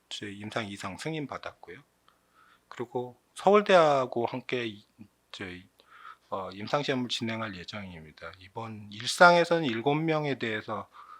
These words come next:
그 저희 임상시험을 하였는데, 이상에서는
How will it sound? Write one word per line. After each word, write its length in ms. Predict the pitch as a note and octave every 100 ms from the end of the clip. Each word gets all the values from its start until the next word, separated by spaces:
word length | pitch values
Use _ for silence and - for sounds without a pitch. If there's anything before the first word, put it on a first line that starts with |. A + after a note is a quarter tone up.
| _ _
그 480 | - F2+ F2 E2+ E2
저희 320 | - F#2 F2
임상시험을 720 | F2+ G2+ A#2 A2+ A#2+ A2 G2 F#2+ _ _ _ _ _ _ C#3+ B2+ - _ A#2+ A2+ A2
하였는데, 560 | - F3 E3 A#2+ G#2 C#3+
이상에서는 880 | G#2+ G#2 B2+ A#2 - A2 A#2 C3+